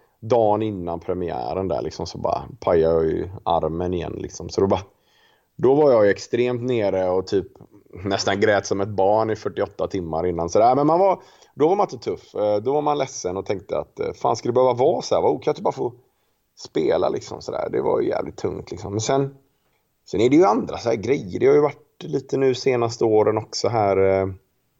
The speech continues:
eh, lite mor- och farföräldrar som går bort och sådär. Det är ju liksom lite roliga grejer som man ändå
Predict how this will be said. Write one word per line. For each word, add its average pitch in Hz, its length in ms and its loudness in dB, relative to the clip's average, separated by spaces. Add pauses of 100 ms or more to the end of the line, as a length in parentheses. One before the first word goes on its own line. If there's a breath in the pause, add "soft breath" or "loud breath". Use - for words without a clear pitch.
(260)
eh, 92 360 4
lite 95 1000 2 (260)
mor- 110 320 4
och 107 80 4
farföräldrar 98 720 2
som 98 280 -6
går 110 100 0
bort 104 440 -4
och 95 80 -6
sådär. 80 440 0
Det 101 60 -4
är 117 80 -2
ju 139 60 0
liksom - 240 -6
lite 113 200 -2
roliga 95 340 0
grejer 113 380 0
som 90 400 -4
man 92 140 0
ändå 85 420 2